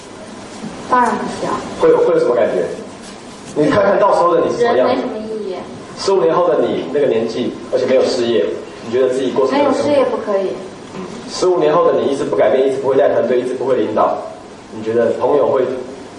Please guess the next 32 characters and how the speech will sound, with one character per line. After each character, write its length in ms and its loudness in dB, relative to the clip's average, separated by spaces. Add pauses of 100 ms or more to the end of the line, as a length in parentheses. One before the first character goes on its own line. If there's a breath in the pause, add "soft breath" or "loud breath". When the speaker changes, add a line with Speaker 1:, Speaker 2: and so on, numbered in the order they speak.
(1200)
Speaker 2:
觉 60 2
得 80 6
你？ 20 6
Speaker 1:
我 60 -
现 160 2
在 180 4
我 100 4
不 140 2
知 60 0
道 120 4
能 120 -2
不 80 -6
能 100 -2
问 140 0
一 60 -2
个 80 4
问 220 4
题， 100 -4
我 160 -2
Speaker 2:
等 100 4
一 20 4
下， 140 4
先 100 2
不 60 0
要 100 4
问 80 4
我 220 4
问 80 4
题。 80 2
Speaker 1:
啊， 180 0
好 140 -8
的。 60 -6